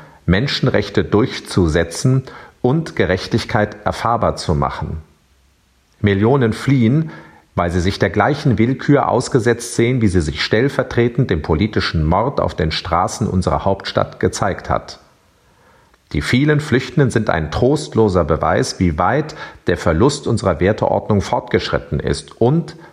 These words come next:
wie brutal er sich auswirkt. Wo sind wir eigentlich? Wie viel Doppelmoral verträgt das westliche Wertesystem, ohne sich selbst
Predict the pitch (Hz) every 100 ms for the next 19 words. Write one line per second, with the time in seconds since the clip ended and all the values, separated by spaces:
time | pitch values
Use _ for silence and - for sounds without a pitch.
0 | _ 101 82 76 80 98 98 117 107 101
1 | 95 - - 101 101 - 73 62 - -
2 | - _ _ _ _ _ _ _ _ _
3 | _ _ _ 98 107 147 151 - 85 120
4 | 143 113 - 76 71 71 58 60 - -
5 | _ _ _ _ _ _ - - - -
6 | _ 113 147 165 131 120 - 151 135 90
7 | 104 131 101 - - 98 131 - - 82
8 | - 104 - 123 - 82 92 110 110 110
9 | - - 101 101 95 - 107 147 143 123
10 | - - 101 - -